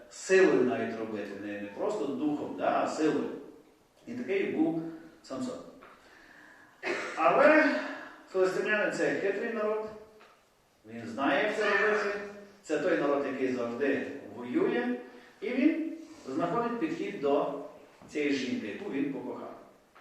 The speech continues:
Тож Деліла почала питати, шостий вірш, Самсона: «Скажи мені, будь ласка, у чому полягає твоя велика сила і чим можна було б тебе зв'язати, аби тебе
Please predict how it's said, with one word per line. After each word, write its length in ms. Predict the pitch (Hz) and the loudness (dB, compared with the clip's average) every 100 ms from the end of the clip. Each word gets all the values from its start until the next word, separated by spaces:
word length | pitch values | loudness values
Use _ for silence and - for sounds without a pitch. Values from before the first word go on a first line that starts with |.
| - _ _ _ - - - - - - - - _ _ _ _ _ _ | -20 _ _ _ -20 -20 -20 -20 -20 -20 -20 -20 _ _ _ _ _ _
Тож 220 | 214 196 | 4 4
Деліла 400 | 208 - - 170 | 4 2 4 4
почала 720 | - 175 180 196 233 233 240 - | 4 0 0 2 2 2 0 -2
питати, 600 | 269 - 135 127 131 127 | -2 2 2 2 0 -2
шостий 480 | 151 131 131 127 123 | 0 0 0 0 0
вірш, 380 | 120 120 - - | -2 -4 -6 -6
Самсона: 600 | 147 139 135 123 120 - | -4 -2 -2 -2 -2 -4
«Скажи 360 | - 135 - | -4 -2 0
мені, 160 | - 131 | 0 0
будь 220 | 123 117 | 0 0
ласка, 360 | 110 104 - 131 | -2 -4 -4 -4
у 100 | - | -2
чому 300 | 294 - 190 | -2 0 0
полягає 320 | 202 208 190 | 4 4 4
твоя 200 | 185 165 | 4 4
велика 300 | 165 120 - | 4 2 0
сила 280 | - 127 - | 0 0 0
і 120 | - | 0
чим 180 | 226 196 | -2 -2
можна 280 | 202 190 | -2 -2
було 260 | 170 180 180 | -2 0 0
б 120 | 180 | -2
тебе 260 | 165 165 170 | 0 4 4
зв'язати, 480 | 156 151 165 160 147 | 4 0 0 0 0
аби 180 | 151 | 0
тебе 560 | 151 165 165 165 165 | 0 2 2 2 -2